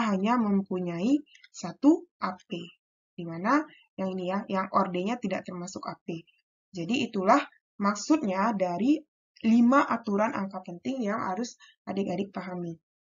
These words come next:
Nah, untuk selanjutnya kita akan membahas mengenai berhitung dengan angka penting, mulai dari penjumlahan, pengurangan,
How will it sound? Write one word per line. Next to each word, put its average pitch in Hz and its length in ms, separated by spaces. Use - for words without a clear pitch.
Nah, 170 100
untuk 285 320
selanjutnya 214 680
kita - 320
akan 208 160
membahas 190 560
mengenai 185 640
berhitung 196 640
dengan 214 240
angka 196 240
penting, 262 400
mulai 202 240
dari 214 400
penjumlahan, 190 560
pengurangan, 202 640